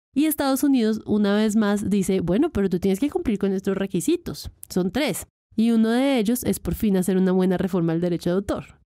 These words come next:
O sea, Estados Unidos es como, "En el dos mil trece dijiste que la habías cambiado, pero al final no cambió. Entonces me haces el favor y para el dos mil dieciocho sí la cambias". El gobierno empieza a tratar de mover esta reforma al derecho de autor con toda su maquinaria.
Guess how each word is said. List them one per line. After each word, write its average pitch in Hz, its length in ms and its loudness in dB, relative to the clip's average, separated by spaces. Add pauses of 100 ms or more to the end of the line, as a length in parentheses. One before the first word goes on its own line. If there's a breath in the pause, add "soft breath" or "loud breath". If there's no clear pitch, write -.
(140)
O - 40 -12
sea, 240 120 -2
Estados 214 320 0
Unidos 226 340 2
es 208 120 -2
como, 233 280 0
"En 214 60 2
el 226 140 2
dos 214 120 0
mil 208 160 0
trece 285 280 0
dijiste 320 400 0
que 403 100 -2
la 403 80 2
habías 220 220 0
cambiado, 247 340 0 (100)
pero 240 120 0
al 190 80 0
final 185 340 0
no 339 120 0
cambió. 202 440 0
Entonces 180 240 -2
me 240 80 2
haces 311 160 2
el 349 80 2
favor 214 220 0
y 202 40 0
para 226 140 -2
el 247 60 0
dos 247 120 2
mil 202 140 2
dieciocho 202 340 0
sí 220 140 2
la 175 100 0
cambias". 175 480 -2 (680)
El 226 160 0
gobierno 202 580 2
empieza 208 640 0 (260)
a 254 120 -2
tratar 226 480 -2
de 220 80 0
mover 240 300 2
esta 202 180 -2
reforma 202 380 0
al 185 60 -2
derecho 202 300 -2
de 190 60 2
autor 202 300 -2
con 190 160 -2
toda 196 260 0
su 214 140 -4
maquinaria. 214 640 2